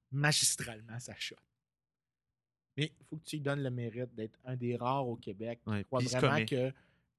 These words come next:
Speaker 1: que, ouais, c'est ça, il se commet, il bullshit pas pantoute. En fait, non, il bullshit des fois, mais tu sais, comme n'importe quel politicien, mais le gars,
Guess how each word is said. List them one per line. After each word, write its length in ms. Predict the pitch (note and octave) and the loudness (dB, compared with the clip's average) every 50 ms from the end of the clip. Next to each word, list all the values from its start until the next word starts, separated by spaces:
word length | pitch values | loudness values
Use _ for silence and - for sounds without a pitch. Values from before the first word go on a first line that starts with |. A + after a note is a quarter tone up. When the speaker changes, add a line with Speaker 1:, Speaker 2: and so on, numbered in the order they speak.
| _ | _
Speaker 1:
que, 400 | - C3+ B2+ B2 B2 C3 - - | 0 2 2 2 2 0 -2 -4
ouais, 140 | B2 G2+ G2+ | -6 -4 -4
c'est 80 | - - | -2 -2
ça, 80 | - A2 | -2 -2
il 80 | F2+ | -2
se 80 | - - | -4 -4
commet, 280 | - A#2+ G2 F#2 G2 G2+ | -4 -4 -4 -4 -6 -8
il 80 | G#2 F#2 F#2+ G2+ G#2+ | -8 -12 -14 -16 -10
bullshit 300 | A2 A#2 A#2 - - A#2+ | -8 -6 -4 -4 -4 -4
pas 140 | - - C#3 | -6 -8 -8
pantoute. 420 | - - D3 B2+ A2 - A#2+ C3 - _ _ _ _ _ _ _ | -8 -6 -6 -8 -6 -8 -8 -10 -10 _ _ _ _ _ _ _
En 40 | C3+ | -6
fait, 120 | - - - - | -6 -4 -2 2
non, 100 | E3+ E3 | 2 2
il 100 | C3 A#2 | 4 4
bullshit 400 | A#2 C3 A#2 - - D3 C3+ B2 | 2 0 0 0 -2 -4 -6 -6
des 140 | A#2+ A2+ | -6 -8
fois, 240 | A2+ - - C3+ D#3+ - _ _ _ _ _ _ | -8 -8 -10 -12 -12 -12 _ _ _ _ _ _
mais 80 | A#2+ A#2+ | -14 -12
tu 100 | - B2 | -10 -12
sais, 40 | - _ | -12 _
comme 100 | _ A2 F#2+ _ _ | _ -20 _ _ _
n'importe 180 | _ _ A2+ - - | _ _ -14 -6 -4
quel 120 | B2 C3 | -4 -2
politicien, 480 | B2+ B2 G#2+ G#2 G#2+ - - C#3+ D3+ C#3+ - _ _ _ _ _ A#2+ | -2 -4 -6 -4 -6 -6 -6 -6 -8 -8 -12 _ _ _ _ _ -4
mais 180 | B2 B2 B2+ A#2+ - C3+ | -4 -2 -2 -4 -6 -6
le 160 | C3 B2 B2+ | -2 -2 0
gars, 240 | B2+ C3+ D3+ D#3+ - | 4 6 6 6 6